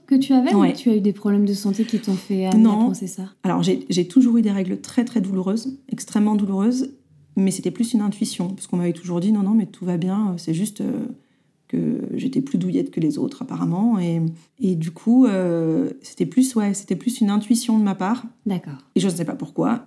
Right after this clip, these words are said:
Speaker 2: mais j'imaginais que ce serait compliqué.
Speaker 1: Mhm.
Speaker 2: Alors, je sais que ma mère a eu des grosses difficultés entre moi et mes sœurs pour avoir des enfants. Elle a fait beaucoup de fausses couches. Donc, euh, je sais pas, est-ce que j'avais intériorisé ça ? Est-ce que,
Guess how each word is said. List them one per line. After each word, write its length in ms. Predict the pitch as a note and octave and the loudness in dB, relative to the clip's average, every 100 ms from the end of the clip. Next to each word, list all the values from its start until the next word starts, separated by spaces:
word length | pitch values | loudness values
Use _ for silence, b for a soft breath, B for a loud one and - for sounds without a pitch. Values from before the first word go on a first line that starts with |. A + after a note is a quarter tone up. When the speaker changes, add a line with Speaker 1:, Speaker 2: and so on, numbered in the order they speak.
| - | 0
Speaker 2:
mais 260 | F#3+ F#3+ | 4 4
j'imaginais 760 | G#3+ A3 G3 F#3 F#3+ F#3 G3 B3 | 4 4 4 4 2 4 4 2
que 280 | G#3+ A3+ A#3+ | 4 4 4
ce 200 | - F#3 | 0 -6
serait 160 | - A3+ | -2 2
compliqué. 480 | A#3+ A3+ - - - G#3+ | 2 2 -4 -8 -4 0
Speaker 1:
Mhm. 340 | F#3+ F3 G#3+ A#3 - | 2 2 0 -2 -6
Speaker 2:
Alors, 160 | F#3 F3+ | -2 0
je 100 | F#3 | 0
sais 200 | - A#3+ | 0 0
que 120 | G#3+ | 0
ma 240 | F#3 F#3+ | 0 0
mère 220 | F#3+ G#3+ A3 | 2 2 2
a 80 | |
eu 80 | F3+ | 0
des 140 | E3 F3+ | -2 -4
grosses 320 | - G#3+ G3+ | 0 0 2
difficultés 480 | G3+ - G#3+ G3+ A#3 | -2 -2 -2 2 2
entre 240 | G#3 G3 | 2 0
moi 180 | F#3+ G3 | 0 2
et 20 | |
mes 100 | F#3 | 0
sœurs 300 | F3+ G3+ G#3 | 0 -2 -2
pour 140 | - F3+ | -4 -4
avoir 220 | F3 F3+ | -2 -2
des 140 | F3+ | -2
enfants. 280 | F3+ E3 A#3 | -4 0 0
Elle 60 | G#3 | 0
a 40 | |
fait 120 | F3 | -2
beaucoup 240 | F3 - - | -6 -4 -4
de 40 | |
fausses 160 | - - | -4 -2
couches. 320 | B3+ C#4+ - | 0 2 2
Donc, 220 | G3 G3 | 0 2
euh, 80 | G3 | 0
je 80 | - | 0
sais 120 | - | 0
pas, 180 | C4 F3 | 0 0
est-ce 100 | E3+ | -2
que 100 | - | 0
j'avais 200 | G3+ F#3 | 0 0
intériorisé 500 | F#3+ F#3 F#3+ G3 F#3 | -2 -2 0 0 0
ça ? 320 | E3+ F3 G3+ | 0 -2 -2
Est-ce 100 | F#3+ | -2
que, 140 | - | -4